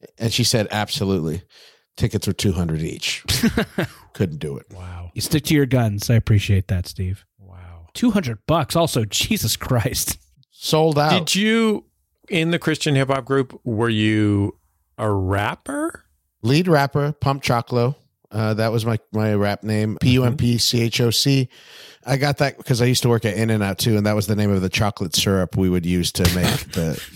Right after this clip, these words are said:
Speaker 1: the shakes. Pump Choclo was the name of the ch-, chocolate syrup.
Speaker 3: It's fucking raw as fuck.
Speaker 2: Yeah.
Speaker 1: Yeah. My brother, who is, uh, now he's a famous, he's one of, he's a famous hair colorist, but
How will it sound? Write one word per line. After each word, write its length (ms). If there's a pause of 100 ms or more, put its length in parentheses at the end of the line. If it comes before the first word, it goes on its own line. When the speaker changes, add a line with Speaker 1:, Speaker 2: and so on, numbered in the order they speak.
Speaker 1:
the 100
shakes. 500
Pump 340
Choclo 480
was 160
the 60
name 160
of 100
the 60
ch-, 180
chocolate 400
syrup. 220 (340)
Speaker 3:
It's 100
fucking 380
raw 320
as 160
fuck. 480
Speaker 2:
Yeah. 240
Speaker 1:
Yeah. 280 (340)
My 200
brother, 460
who 180
is, 160
uh, 420
now 280
he's 160
a 80
famous, 600
he's 320
one 240
of, 160 (360)
he's 160
a 80
famous 460
hair 180
colorist, 540
but 240